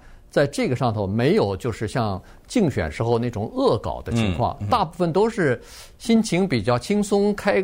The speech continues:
Speaker 1: 开这个老头儿一个玩笑，用这种方式来进行的。我就觉得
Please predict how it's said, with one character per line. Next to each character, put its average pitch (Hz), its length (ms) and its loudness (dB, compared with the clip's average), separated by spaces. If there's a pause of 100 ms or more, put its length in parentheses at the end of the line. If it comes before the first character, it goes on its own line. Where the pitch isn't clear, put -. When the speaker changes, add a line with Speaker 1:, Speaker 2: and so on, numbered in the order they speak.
(140)
Speaker 1:
开 202 260 0
这 196 100 0
个 160 120 2
老 107 120 2
头 127 200 -2
儿 170 40 2
一 196 80 -2
个 202 80 0
玩 117 240 2
笑， 175 220 -2 (260)
用 226 200 2
这 320 240 2
种 104 240 -2
方 147 280 -2
式 117 200 -6
来 90 160 -4
进 127 180 -2
行 92 140 -6
的。 110 80 0
我 123 80 2
就 240 120 -4
觉 135 200 0
得 175 160 2